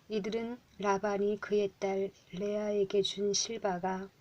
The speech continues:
야곱에게 낳은 자손들이니 모두 십육 명이라. 야곱의 아들 라헬의 아들 곧 요셉과 베냐민이요.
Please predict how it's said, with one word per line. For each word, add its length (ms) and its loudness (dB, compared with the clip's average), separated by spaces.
야곱에게 580 4
낳은 420 2
자손들이니 960 0
모두 600 2
십육 580 0
명이라. 580 0
야곱의 400 2
아들 360 6
라헬의 440 4
아들 380 0
곧 260 -2
요셉과 680 0
베냐민이요. 920 0